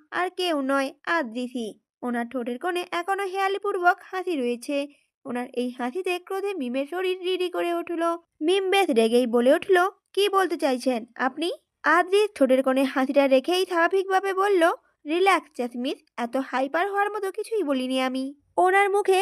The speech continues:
মিম চাসমিস নামটি শুনে মিমের রাগ পূর্বক তুলনায় বৃদ্ধি পেল। কণ্ঠে পূর্বের ভাব বজায় রেখে বলল, "কি? এসব কি নামে ডাকছেন আপনি আমাকে?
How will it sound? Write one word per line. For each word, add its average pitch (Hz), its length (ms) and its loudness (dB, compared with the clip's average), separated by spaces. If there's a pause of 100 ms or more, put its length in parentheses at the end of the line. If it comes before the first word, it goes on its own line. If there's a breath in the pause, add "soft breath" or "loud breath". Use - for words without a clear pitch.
মিম 277 280 2
চাসমিস 277 520 2
নামটি 330 360 0
শুনে 381 280 0 (220)
মিমের 254 360 0
রাগ 269 260 2
পূর্বক 381 440 0
তুলনায় 392 460 0 (100)
বৃদ্ধি 330 320 0
পেল। 254 240 0 (340)
কণ্ঠে 240 380 -2
পূর্বের 233 460 -4
ভাব 247 300 -8
বজায় 254 300 -4
রেখে 349 240 -4
বলল, 381 300 0 (440)
"কি? 339 140 4 (380)
এসব 440 300 2
কি 403 180 4
নামে 415 180 2
ডাকছেন 311 420 2 (180)
আপনি 277 280 -4
আমাকে? 359 340 0